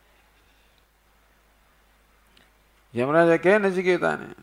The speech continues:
કે પ્રત્યેક મનુષ્ય સમક્ષ સતત શ્રેય અને પ્રેય બંને ઉપસ્થિત થતા હોય છે. તો હંસ જેવી રીતે દૂધ અને દૂ-, પાણીથી દૂધને છૂટું જુદું કરે તેવી રીતે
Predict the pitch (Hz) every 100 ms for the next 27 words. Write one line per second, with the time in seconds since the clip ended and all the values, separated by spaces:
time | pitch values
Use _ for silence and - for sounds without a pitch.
0 | - _ _ _ _ _ _ _ _ 156
1 | 147 139 - 190 202 202 175 185 175 175
2 | - 175 180 - 160 - 160 202 190 -
3 | - _ - - 135 175 214 139 175 165
4 | - 170 180 165 104 151 190 180 165 160
5 | 180 170 156 143 135 113 104 - _ _
6 | _ _ _ _ _ _ _ _ _ _
7 | _ _ _ _ _ _ _ _ _ _
8 | _ _ _ _ _ _ _ _ _ _
9 | - 123 110 175 226 - 151 139 175 180
10 | 156 160 131 127 170 196 175 170 170 185
11 | 156 151 - 135 156 175 156 170 143 143
12 | 151 160 156 - 139 143 117 139 151 147
13 | 143 143 131 139 147 139 127 127 120 175